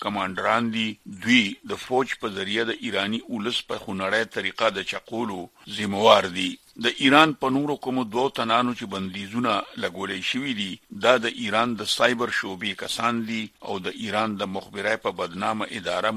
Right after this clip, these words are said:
مویز کې کار کوي. دوی باندې بندیزونه د هیکرانو د برتی کولو او دوی له پریوین اکیډمۍ کې د تربیت ورکولو په سر لګولې شوي دي. امریکې د ایران په هغه یو کمپنۍ هم بندیزونه لګولي دي،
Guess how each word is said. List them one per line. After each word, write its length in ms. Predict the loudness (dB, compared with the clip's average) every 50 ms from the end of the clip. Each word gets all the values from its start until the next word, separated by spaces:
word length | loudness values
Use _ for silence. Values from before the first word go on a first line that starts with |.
| -2
مویز 500 | -4 -4 -4 -4 -2 -2 -2 0 0 0 0 0
کې 140 | -2 -2 -2 -2 -4 -2 2 4
کار 260 | 4 4 4 2 -2 0 2
کوي. 200 | 2 2 2 0 -4 -10 _ _ _ -14 -12 -8 -4
دوی 160 | 0 0 4 6
باندې 320 | 8 8 8 8 4 2 2
بندیزونه 580 | 2 2 4 2 2 0 2 2 4 6 6 6 4 2 -2 -6 -4 -2
د 100 | -2 0 0
هیکرانو 580 | -2 -2 0 0 2 4 6 6 4 4 2 0
د 120 | -2 -2 -2 -2
برتی 280 | -4 -4 -4 -8 -10 -12 -6 -4
کولو 260 | -2 -2 -2 -2 -2 -4 -4 -4 -4
او 40 | -6 -6
دوی 280 | -6 -6 -2 0 2 4 4
له 80 | 4 4 4 2 -2 -2
پریوین 480 | 0 0 2 2 2 0 0 0 0 0 0 -2 -4 -6 -10 -12
اکیډمۍ 500 | -6 -2 -2 -2 -2 -2 -2 -2 -2 -2 -2
کې 120 | -4 -6 -6
د 100 | -6 -8 -6 -6
تربیت 500 | -8 -8 -6 -4 -2 -2 -2 -4 -4 -6
ورکولو 400 | -6 -6 -6 -6 -8 -8 -8 -8 -10
په 80 | -10 -6 0
سر 180 | 2 2 4 2 0 -4 -10 _ -10 -8 -6
لګولې 380 | -6 -4 -4 -4 -2 -2 0 2 2
شوي 200 | 0 0 0 -2 -4 -4
دي. 100 | -6 -6 -8 -10 _ _ 0 2 4
امریکې 400 | 4 4 4 2 0 0 0 0 2 2
د 40 | 0 0 0 0 2
ایران 280 | 4 6 4 4 4 0
په 100 | -2 -2 0
هغه 200 | 0 0 0 0 0
یو 100 | -2 -2 -2 -2
کمپنۍ 380 | -2 -4 -4 -2 0 0 2 2 0
هم 160 | -2 -4 -4 -2 -2
بندیزونه 580 | -2 -2 -2 -4 -4 -6 -6 -4 -4 -4 -4 -4 -4
لګولي 380 | -6 -6 -6 -6 -6 -6 -4 -4 -4
دي، 80 | -6